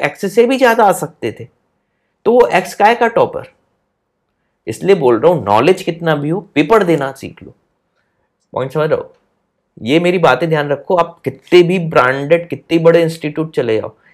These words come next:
ये बातें कोई नहीं सिखाने वाला आपको, ये बातें सिर्फ अंशु अग्रवाल ही सिखाएगा आपको, ठीक है? तो ये चीज़ें ध्यान रखो, आपकी मैथ्स अच्छी हो, आपकी मैथ्स अच्छी ना हो, आप वो एक्स को पीछे कर सकते हो,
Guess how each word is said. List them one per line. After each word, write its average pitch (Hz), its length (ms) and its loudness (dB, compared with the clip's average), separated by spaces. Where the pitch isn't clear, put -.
ये 143 80 2
बातें 151 320 0
कोई 156 180 -2
नहीं 147 140 -6
सिखाने 127 400 -10
वाला 104 220 -4
आपको, - 300 -18
ये 127 160 0
बातें 127 300 0
सिर्फ 156 240 -4
अंशु 120 240 -4
अग्रवाल 135 340 2
ही 131 60 -6
सिखाएगा 120 480 -6
आपको, - 320 -16
ठीक 127 140 -4
है? 110 100 -4
तो 113 60 -6
ये 120 180 -2
चीज़ें 170 220 -4
ध्यान 135 220 -4
रखो, - 280 -10
आपकी 101 280 -4
मैथ्स 131 260 -4
अच्छी - 280 -8
हो, 196 320 2
आपकी - 320 -12
मैथ्स 104 240 -8
अच्छी 98 360 -10
ना 92 280 -2
हो, 185 340 0
आप 120 220 0
वो 165 220 2
एक्स 180 220 0
को 175 160 2
पीछे 151 300 -2
कर 131 180 -2
सकते - 360 -18
हो, - 120 -16